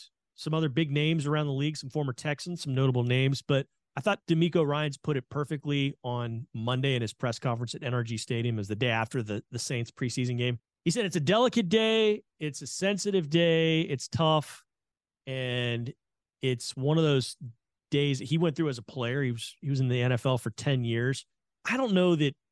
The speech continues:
he was really ever on the bubble until maybe the end. And I can't remember exactly how his, the end of his career went. Two thousand fourteen was the last season with the Eagles, but I know he was never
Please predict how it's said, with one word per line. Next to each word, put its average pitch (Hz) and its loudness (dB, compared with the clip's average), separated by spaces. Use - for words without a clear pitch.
he 175 -2
was 156 2
really 165 2
ever 156 0
on 151 -2
the 117 -6
bubble 160 -2
until 127 -4
maybe 139 0
the 110 -4
end. 185 0
And 143 2
I 147 2
can't 226 2
remember 165 6
exactly 127 -2
how 135 0
his, 123 -4
the 123 -8
end 131 -2
of 127 0
his 120 0
career 120 -2
went. 110 -4
Two - -4
thousand 139 2
fourteen 131 0
was 107 -2
the 101 -6
last 107 -6
season 110 -8
with 95 -10
the - -14
Eagles, 113 0
but 113 0
I - 2
know 196 8
he 190 10
was 143 6
never 156 4